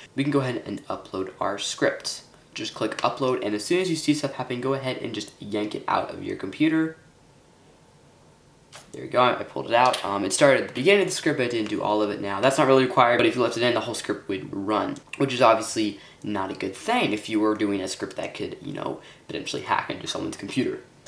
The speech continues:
But of course, this wouldn't be a Jazzoid video if we didn't three D print something. So here's a case for it. You can download this on Thingiverse, link in the description, and it just slides in here. And you can line everything up just right so that you can plug in the O T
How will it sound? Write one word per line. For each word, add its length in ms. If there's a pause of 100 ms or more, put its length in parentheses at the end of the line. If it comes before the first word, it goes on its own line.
(260)
But 80
of 120
course, 240
this 160
wouldn't 160
be 80
a 60
Jazzoid 340
video 260
if 100
we 60
didn't 220
three 100
D 80
print 200
something. 380 (220)
So 220
here's 160
a 40
case 300
for 220
it. 100 (460)
You 80
can 100
download 320
this 160
on 200
Thingiverse, 600
link 220
in 60
the 60
description, 540
and 160
it 160
just 420
slides 540
in 220
here. 640 (320)
And 160
you 60
can 160
line 200
everything 320
up 120
just 240
right 280
so 140
that 160
you 100
can 200
plug 340
in 240
the 220
O 80
T 400